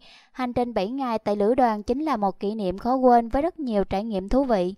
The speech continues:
Vậy là Sao Nhập Ngũ năm hai nghìn không trăm hai mươi đã đi hết chặng đường bảy ngày với mười lăm tập phát sóng trên truyền hình. Nhìn lại chặng đường từ ngày đầu tiên đến ngày cuối cùng, sáu cô gái, Nam Thư,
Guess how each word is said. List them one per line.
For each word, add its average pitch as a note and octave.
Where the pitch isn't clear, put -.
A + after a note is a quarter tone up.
Vậy A#3
là A#3+
Sao B3
Nhập A#3
Ngũ G3+
năm C4+
hai A#3+
nghìn G#3
không A3+
trăm A#3
hai A#3
mươi B3
đã G#3
đi B3+
hết B3
chặng G#3+
đường G#3
bảy G3
ngày G#3+
với C4+
mười D4+
lăm A3+
tập G3
phát B3+
sóng C4
trên B3+
truyền A3
hình. G3+
Nhìn B3+
lại A#3+
chặng A#3+
đường A3+
từ A3
ngày G#3+
đầu G#3+
tiên B3
đến D4
ngày C4+
cuối C#4
cùng, G#3
sáu C#4
cô C4+
gái, B3
Nam B3+
Thư, B3+